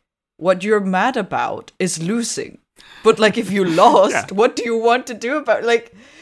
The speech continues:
Speaker 1: you can't just nag at the person who beat you and be like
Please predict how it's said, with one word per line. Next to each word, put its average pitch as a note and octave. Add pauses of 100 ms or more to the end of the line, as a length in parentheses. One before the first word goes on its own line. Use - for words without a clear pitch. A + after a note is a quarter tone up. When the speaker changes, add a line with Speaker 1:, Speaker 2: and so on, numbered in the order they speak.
Speaker 1:
you A3
can't A#3
just B3
nag F3
at F3+
the E3
person F#3
who E3
beat E3
you D3+
and D3
be D#3+
like C#3+